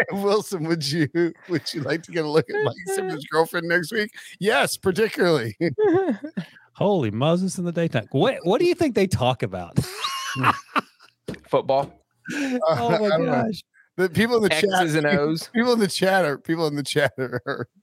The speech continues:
Speaker 1: are, are cackling up too.
Speaker 2: Oh my gosh.
Speaker 1: Yeah.
Speaker 2: Oh, sweet mercy in the daytime.
Speaker 1: It's pretty wild. All right. So anyway, we'll, you know, if, if people get fired, of course, we'll have a,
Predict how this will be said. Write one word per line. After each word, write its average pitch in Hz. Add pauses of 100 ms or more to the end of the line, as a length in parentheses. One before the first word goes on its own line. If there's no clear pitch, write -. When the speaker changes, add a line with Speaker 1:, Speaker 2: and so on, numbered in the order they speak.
(140)
Speaker 1:
are, 110 (520)
are 110
cackling 95
up 78
too. 76
Speaker 2:
Oh 165
my 123
gosh. 113 (200)
Speaker 1:
Yeah. 95
Speaker 2:
Oh, 131
sweet 131
mercy 110
in 101
the 101
daytime. 92 (320)
Speaker 1:
It's -
pretty 127
wild. 76 (100)
All 151
right. 87 (220)
So 160 (680)
anyway, 143 (500)
we'll, 165
you 175
know, 135
if, 127
if 143
people 165
get 147
fired, 135
of 120
course, 123
we'll 123
have 117
a, 113